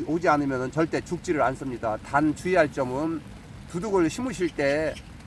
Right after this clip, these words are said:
좀 너무 지른 데다 심으시지 말고, 좀 지른 데는 두둑을 좀 가운데를 좀 긁어 올리셔서, 이렇게 긁어 올리셔서, 에, 가운데를 조금 높게 하셔가지고, 에, 비닐 멀칭을 하고 심-,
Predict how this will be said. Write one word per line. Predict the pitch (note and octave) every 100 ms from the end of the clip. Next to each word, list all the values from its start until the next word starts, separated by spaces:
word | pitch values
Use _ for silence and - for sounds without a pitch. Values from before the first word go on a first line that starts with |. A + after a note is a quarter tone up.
| -
좀 | E3
너무 | D3+ F3+ F3 D#3
지른 | - G3 G3+
데다 | E3 D3
심으시지 | - E3+ - C#3
말고, | C3+ B2+ A#2 C3 D3+ G#2 - - - -
좀 | C#3+
지른 | C#3 F#3 G#3+
데는 | F3 D3+ D3
두둑을 | C#3+ E3+ F3 D3+
좀 | C#3 C3+ C3
가운데를 | - C#3 D3+ C3+ C3 B2 A#2+
좀 | B2+
긁어 | - F3+
올리셔서, | D#3+ C3+ A#2+ G#2+
이렇게 | A#2 B2+ C3 B2+
긁어 | - F3+ F3
올리셔서, | C#3 A#2 A2+ G#2 C#3+ D3 - - - -
에, | A2+ A#2
가운데를 | - D#3 F#3+ E3+ D#3 C#3 C#3+
조금 | - D#3+ D#3
높게 | C#3 F3+ -
하셔가지고, | D3+ C#3+ D#3+ C#3 B2+ A#2+ A#2+ B2+ C#3 - - - - -
에, | A#2
비닐 | - G#3 A3
멀칭을 | F3+ F3+ F3 - D#3 C#3+
하고 | C3 G3+ F3+ D3+
심-, | A3